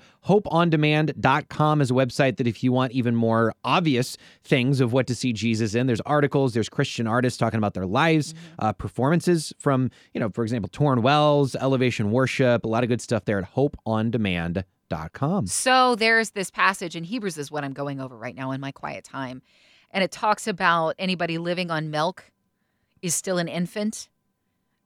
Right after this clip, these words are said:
Speaker 2: And it, they, uh, equate, the writer of Hebrews, they, we don't know who wrote it. Some have guessed Paul, but the more I read the letters of Paul, I'm like, "This doesn't feel like the same writing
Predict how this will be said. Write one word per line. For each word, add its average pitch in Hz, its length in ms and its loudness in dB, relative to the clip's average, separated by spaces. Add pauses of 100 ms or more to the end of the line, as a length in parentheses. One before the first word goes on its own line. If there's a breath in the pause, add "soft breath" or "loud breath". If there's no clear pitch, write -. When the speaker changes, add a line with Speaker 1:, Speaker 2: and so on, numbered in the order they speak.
(160)
Speaker 2:
And 180 400 0 (100)
it, 185 160 -4 (160)
they, 185 180 0
uh, 160 80 2 (300)
equate, 190 840 0
the 175 100 -6
writer 190 320 2
of 156 100 -2
Hebrews, 143 540 -10
they, 156 380 0 (240)
we 185 100 -18
don't 220 140 -8
know 135 100 -8
who - 220 -10
wrote 127 240 -10
it. - 240 -20 (160)
Some 220 240 -2
have 196 140 -2
guessed 147 300 -6
Paul, 165 220 -4
but 160 120 -10
the 165 60 -8
more 185 340 -4
I 165 60 -2
read 156 240 -8
the 160 80 -6
letters 151 260 -4
of 143 120 -20
Paul, 151 240 -2
I'm 156 60 -4
like, 147 200 -10
"This 196 140 -8
doesn't 302 300 -6
feel 175 160 -6
like 180 160 -4
the 160 80 -14
same 147 320 -8
writing 139 360 -6